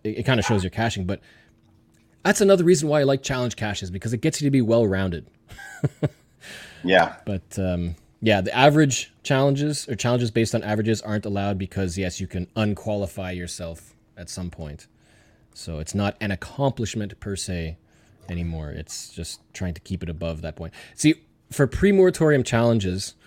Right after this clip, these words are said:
Speaker 1: here's another, another little <laughs> tidbit of wisdom. Once you qualify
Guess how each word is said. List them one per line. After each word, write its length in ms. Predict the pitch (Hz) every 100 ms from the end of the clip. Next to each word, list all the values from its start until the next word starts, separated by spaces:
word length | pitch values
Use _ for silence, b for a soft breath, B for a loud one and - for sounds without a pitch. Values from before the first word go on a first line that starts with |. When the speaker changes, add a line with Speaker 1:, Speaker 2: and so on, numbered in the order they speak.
| b
Speaker 1:
here's 160 | - 107
another, 280 | 120 117 117
another 260 | 123 117 110
little 380 | 110 107 98 - -
<laughs> 180 | - 151
tidbit 300 | - 151 120
of 100 | 113
wisdom. 360 | 113 101 95 90 b b b b b b
Once 260 | 123 156 160
you 60 | 180
qualify 680 | - 131 139 143 135 143